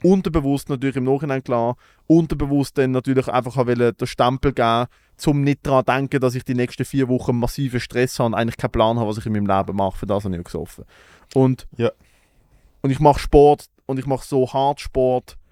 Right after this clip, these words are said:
Speaker 1: damit ich in dem Moment, wo ich keine Luft mehr bekomme und im Sparring irgendein fucking Monster auf mir drauf liegt, ich nicht an meine Probleme denke.
Speaker 2: Mhm.
Speaker 1: Und von all dem möchte ich weg. Und ich möchte nicht zusätzlich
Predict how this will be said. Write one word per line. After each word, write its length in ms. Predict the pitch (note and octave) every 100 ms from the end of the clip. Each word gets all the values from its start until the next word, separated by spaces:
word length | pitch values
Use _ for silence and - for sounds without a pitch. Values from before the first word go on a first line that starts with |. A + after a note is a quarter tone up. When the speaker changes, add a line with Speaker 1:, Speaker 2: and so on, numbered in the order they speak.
| _
Speaker 1:
damit 260 | C3 B2 B2
ich 100 | A#2+
in 140 | B2
dem 180 | C3 C3+
Moment, 480 | C#3 B2+ C3 C3+ -
wo 100 | C3
ich 260 | C3+ B2 -
keine 160 | C3
Luft 240 | C#3 C3+ D3
mehr 80 |
bekomme 380 | B2+ C3+ C3+ B2+
und 80 | A#2+
im 100 | A#2
Sparring 460 | - B2+ B2+ B2+ B2
irgendein 300 | C3 B2+ B2+
fucking 300 | B2+ A#2+ A#2
Monster 340 | B2+ C3+ C#3
auf 120 | B2
mir 120 | B2+
drauf 260 | A#2+ A#2 G#2+
liegt, 400 | G#2+ A2 - - _ _ _ _ _
ich 280 | D3+ C#3+ -
nicht 220 | C3 C3
an 100 | B2+
meine 180 | B2+ C3
Probleme 420 | C#3+ F3+ G3 F3+
denke. 320 | A#2 F2+ - _
Speaker 2:
Mhm. 280 | A2 A2 A#2+ - _ -
Speaker 1:
Und 160 | C3+ -
von 180 | - D3 -
all 200 | E3 E3+
dem 220 | D#3 D3+
möchte 260 | C#3+ - B2+
ich 140 | -
weg. 180 | B2 B2 -
Und 100 | C3
ich 120 | A#2+
möchte 420 | C#3+ D#3 - C#3+
nicht 460 | C3+ C#3 D#3+ E3 - _
zusätzlich 800 | - F3 D#3 D3 C#3+ - C#3+